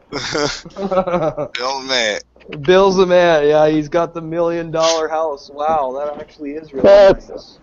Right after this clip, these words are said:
Speaker 3: it's a townhouse, so anyhow.
Speaker 2: It's nice though,
Speaker 3: That's
Speaker 2: man.
Speaker 1: I like it.
Speaker 2: Yeah, I do too.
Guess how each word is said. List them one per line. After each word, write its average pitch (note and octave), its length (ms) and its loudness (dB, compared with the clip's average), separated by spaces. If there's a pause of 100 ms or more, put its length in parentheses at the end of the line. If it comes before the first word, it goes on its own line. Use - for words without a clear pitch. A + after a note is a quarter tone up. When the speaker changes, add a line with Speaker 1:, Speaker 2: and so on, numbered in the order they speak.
Speaker 3:
it's G#3+ 180 4
a F#3 80 4
townhouse, D#3 640 4
so D3 340 2 (500)
anyhow. D3 420 4
Speaker 2:
It's - 120 -18
nice G3 460 -6
though, C#3 140 0
Speaker 3:
That's - 120 4
Speaker 2:
man. B2+ 180 -2
Speaker 1:
I D3+ 100 0
like A#2 320 -4
it. G#2+ 120 -10 (560)
Speaker 2:
Yeah, D#3+ 220 -2
I D3 120 0
do D#3 180 -4
too. D#3 340 -4